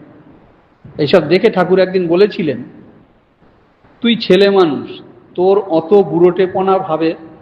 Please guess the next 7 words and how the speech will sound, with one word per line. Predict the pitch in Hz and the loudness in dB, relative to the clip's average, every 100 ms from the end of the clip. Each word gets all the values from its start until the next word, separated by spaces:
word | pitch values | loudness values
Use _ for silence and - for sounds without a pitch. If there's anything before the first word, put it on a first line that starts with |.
| - - _ _ _ _ _ _ _ _ | -20 -20 _ _ _ _ _ _ _ _
কি | 151 | 2
দরকার, | 139 107 - - - - - - _ | 2 2 -8 -14 -18 -20 -20 -20 _
তোর | 185 | 0
এত | 190 175 | 2 0
বুড়োটেপনা | 151 165 165 170 170 170 | 0 -2 0 -2 -2 -4
ভাব | 139 143 - | -4 -8 -10
কেন?" | 117 | -14